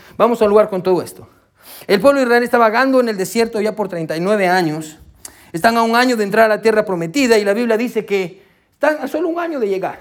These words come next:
<laughs> Y la Biblia dice que están desanimados, amén. El pueblo de Israel está desanimado, está cansado.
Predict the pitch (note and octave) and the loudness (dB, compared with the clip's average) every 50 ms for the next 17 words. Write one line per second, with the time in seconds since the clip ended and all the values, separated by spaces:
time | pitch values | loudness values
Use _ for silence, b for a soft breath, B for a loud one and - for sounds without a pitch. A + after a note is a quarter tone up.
0 | - - G3 - - F#4+ E4 A#3 - - - - - _ _ _ - - F#3 G#3 | -14 -12 -6 -2 0 0 0 -2 -6 -12 -18 -20 -20 _ _ _ -6 -2 0 0
1 | G#3 C4 C4+ B3+ A#3+ B3+ A#3 A3+ A3 - G3 F#3+ G#3+ G#3+ G3+ F#3 G3 F3+ D#3 D3+ | 2 2 2 2 2 0 -2 -4 -6 -10 -8 -8 -6 -6 -6 -6 -6 -6 -8 -6
2 | D3 C#3+ C3+ A#2+ - - G2 - - - C3+ C3+ D3 E3 - - - B B B | -6 -6 -6 -8 -10 -16 -20 -20 -20 -16 -12 -12 -12 -12 -14 -18 -20 B B B
3 | B B B B - F#3 F#3 - C4 C4 B3+ A#3+ A3+ A3+ A#3 A#3 A3 A3 A3+ A3 | B B B B -4 -4 0 2 2 4 4 4 4 4 4 2 2 0 0 -2
4 | G#3+ G#3+ G3+ F#3+ F#3+ G#3 B3+ D4+ D4+ C#4+ C4+ B3+ A#3+ A#3+ - G#3+ G3 - F3+ F3+ | -2 -2 -2 -2 0 2 2 4 4 4 2 2 0 0 -2 -4 -2 -2 -4 -4
5 | F#3+ F#3+ - C#4 D#4 D4+ D4 C#4+ C#4 C#4 C4 | -4 -2 0 0 0 0 0 0 -2 -2 -2